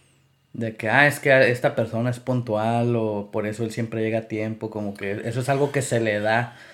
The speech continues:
naturalmente, cuando, cuando yo creo que es todo lo contrario, pues,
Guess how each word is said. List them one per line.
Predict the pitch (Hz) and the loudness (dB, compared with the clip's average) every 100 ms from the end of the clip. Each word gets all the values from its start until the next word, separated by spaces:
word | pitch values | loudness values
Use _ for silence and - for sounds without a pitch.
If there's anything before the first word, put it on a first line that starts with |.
| - - | -14 0
naturalmente, | 135 131 113 120 117 123 131 135 120 | 0 2 4 4 2 0 0 -2 -2
cuando, | - 117 113 107 92 73 69 - | 0 0 0 -2 -2 -4 -10 -8
cuando | 107 107 | -6 -4
yo | 107 | -4
creo | 117 | -4
que | 117 | -4
es | 117 - | -6 -2
todo | 117 117 | 4 4
lo | 117 113 104 | 4 2 -2
contrario, | 98 95 95 110 117 | -6 -2 -2 -2 -4
pues, | 113 110 - | -6 -8 -14